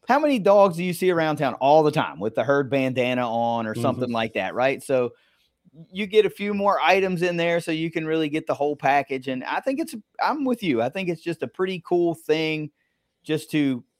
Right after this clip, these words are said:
Speaker 1: make available. And
Speaker 2: Yeah.
Speaker 1: yeah, I'm a, I'm a dog fan. We have a dog, but she's insane. So I don't, I don't know
Speaker 2: <laughs>
Speaker 1: that she would probably just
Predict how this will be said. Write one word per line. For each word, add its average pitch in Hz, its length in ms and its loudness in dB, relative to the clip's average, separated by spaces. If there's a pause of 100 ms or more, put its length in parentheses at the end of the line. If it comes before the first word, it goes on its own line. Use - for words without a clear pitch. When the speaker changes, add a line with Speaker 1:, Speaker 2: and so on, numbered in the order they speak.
(100)
Speaker 1:
make 131 420 0
available. 95 480 -8 (320)
And 107 320 -6
Speaker 2:
Yeah. 104 180 -2
Speaker 1:
yeah, 165 240 -4
I'm 196 220 0
a, 175 120 -2 (200)
I'm 185 180 0
a 170 60 -2
dog 156 320 2
fan. 147 260 0
We 151 140 -2
have 139 180 0
a 123 60 -2
dog, 120 400 0
but 110 200 -6
she's 139 260 -10
insane. 117 580 -6
So 104 160 -4
I 113 120 0
don't, 113 260 -8
I 117 120 -4
don't 113 180 -6
know 110 200 -2
Speaker 2:
<laughs> - 20 0
Speaker 1:
that 104 200 -6 (280)
she - 140 -4
would 127 60 -8
probably 143 260 8
just 123 260 -4